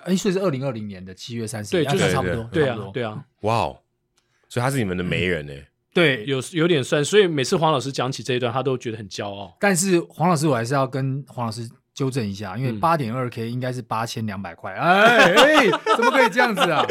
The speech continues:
Speaker 3: <laughs> 哎，对耶，八点二K应该是八千两百块。
Speaker 2: 哎，黄老师，这是你教练讲的哦，我，
Speaker 1: <laughs>
Speaker 2: 我没有怂恿他。
Speaker 1: 哎，是八万两千还是八千两百啊？
Speaker 3: 八千两百K
Speaker 1: 八千两百
Speaker 3: 是一千嘛，
Speaker 1: 哦。
Speaker 3: 对，对，对。
Speaker 1: 啊，不要，不要，不要，不要。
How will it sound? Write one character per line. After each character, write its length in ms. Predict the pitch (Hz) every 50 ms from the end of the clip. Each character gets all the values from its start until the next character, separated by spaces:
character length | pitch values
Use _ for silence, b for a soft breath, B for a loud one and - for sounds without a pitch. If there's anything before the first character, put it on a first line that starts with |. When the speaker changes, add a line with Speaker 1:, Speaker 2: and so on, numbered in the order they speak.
| 262
Speaker 3:
<laughs> 140 | 285 - -
哎， 60 | - 156 -
对 180 | 190 165 139 135
耶， 300 | 135 151 165 151 156 160
八 100 | 180 180
点 200 | - 165 175 156 -
二 100 | 151 170
K 100 | 170 165
应 60 | 151
该 100 | 143 165
是 80 | 160
八 180 | - - 151 143
千 140 | 139 147 156
两 120 | 170 147
百 80 | 135 -
块。 0 |
Speaker 2:
哎， 40 | 160
黄 60 | 156
老 40 | 147
师， 60 | 143
这 140 | - 214 196
是 140 | 165 208
你 160 | 175 151 131 113
教 240 | - - 175 160
练 160 | 147 147 135 123
讲 240 | 113 127 107 104 101
的 80 | 101
哦， 100 | 107 104 104
我， 80 | -
Speaker 1:
<laughs> 720 | - - 302 294 262 - 320 294 262 220 165 - - 262 160 160
Speaker 2:
我 40 |
没 120 | 165 170 220
有 100 | 262 190
怂 240 | 170 - 165 165 185
恿 180 | 175 147 135 120
他。 80 | -
Speaker 1:
哎， 100 | 135 208
是 120 | 208 - 226
八 160 | 180 202 214
万 140 | 220 208 151
两 120 | 120 107
千 120 | 113 139
还 60 | 135 131
是 60 | 131
八 140 | 120 127 127
千 100 | 131 127
两 160 | 113 104 104
百 120 | 104 92 90
啊？ 40 |
Speaker 3:
八 100 | 104 123
千 120 | 117 117 123
两 140 | 117 98 90
百 80 | 82
K 40 | 78
Speaker 1:
八 80 | - -
千 120 | 139 139
两 140 | 151 143 143
百 80 | 135 120
Speaker 3:
是 80 | 113
一 20 | 120
千 40 | 107
嘛， 160 | 104 90 85
Speaker 1:
哦。 40 | 80
Speaker 3:
对， 100 | 85 82
对， 80 | 80 78
对。 40 | 78
Speaker 1:
啊， 20 |
不 80 | 101 127
要， 100 | 139 147
不 60 | 147
要， 60 | 143
不 60 | 131
要， 60 | 135 127
不 300 | 113 104 95 92 92 95
要。 80 | -